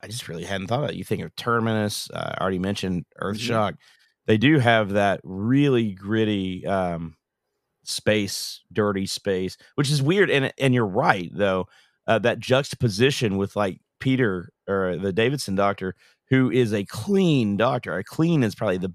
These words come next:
Speaker 1: best word you can
Speaker 2: Yes.
Speaker 1: use for him.
Speaker 2: Sure.
Speaker 1: I mean, he is, he's, he's spotless as opposed to past Doctors. They all have their thing.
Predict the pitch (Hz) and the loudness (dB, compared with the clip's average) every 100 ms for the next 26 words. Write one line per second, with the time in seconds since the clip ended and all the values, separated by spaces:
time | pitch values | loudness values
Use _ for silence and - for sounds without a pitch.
0 | - 131 120 - 117 110 101 101 98 92 | 0 0 0 -2 -2 -2 -2 -4 -4 -4
1 | - _ - 101 117 202 175 98 87 71 | -8 _ -10 -2 2 2 0 -4 -4 -4
2 | 73 90 95 92 127 107 - 107 107 - | -4 -2 -2 0 0 0 -2 -2 -2 -4
3 | _ _ _ 110 95 - - 127 135 117 | _ _ _ -2 0 -2 0 2 2 0
4 | 101 107 98 - 131 156 143 - 101 90 | -2 -4 -6 0 2 2 0 -4 -4 -4
5 | - _ _ _ _ _ - 117 104 - | -6 _ _ _ _ _ -2 0 0 2
6 | 107 101 - 95 90 - - 98 110 110 | 0 0 0 -6 -6 -8 -10 -6 -2 0
7 | 104 98 98 120 | -2 -4 -4 -2